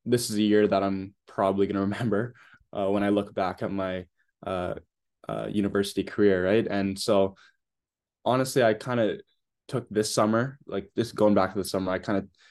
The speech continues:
took it a lot more seriously in terms of just lifting and kinda just, uh, getting my body prepared, cardio prepared, 'cause I know,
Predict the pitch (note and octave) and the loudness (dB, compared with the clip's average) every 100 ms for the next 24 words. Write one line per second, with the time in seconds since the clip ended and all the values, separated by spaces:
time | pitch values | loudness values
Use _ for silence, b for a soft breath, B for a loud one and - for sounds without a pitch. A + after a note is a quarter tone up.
0 | b - A#2 G2+ - - G2+ G#2 F#2 G2+ | b -6 -2 -2 -2 -6 0 2 2 0
1 | G2 - G2+ G2 G#2+ F#2+ F#2+ G#2 F#2 F#2+ | -2 0 2 2 0 -2 -4 -8 -6 -4
2 | F2+ F#2 - b b b - G2+ G2 - | -2 -4 -6 b b b 0 2 0 0
3 | G2+ G2 F#2+ F#2+ G2+ F#2 F2+ F#2 - _ | 0 0 -2 -2 -2 -2 -4 -6 -8 _
4 | b b _ - G#2 F#2+ G2+ F#2+ F#2+ G2 | b b _ -10 -4 0 2 2 2 2
5 | F#2+ G2+ G2+ A2+ G2 G2 G2 - F#2+ G2 | 2 0 -4 -2 0 0 0 -4 -2 0
6 | G2 G2 F#2+ G#2 F#2+ F#2+ - G#2 G2 F#2+ | 0 -2 -8 -4 -2 -4 -4 -4 -2 0
7 | F#2+ F#2+ | 0 -2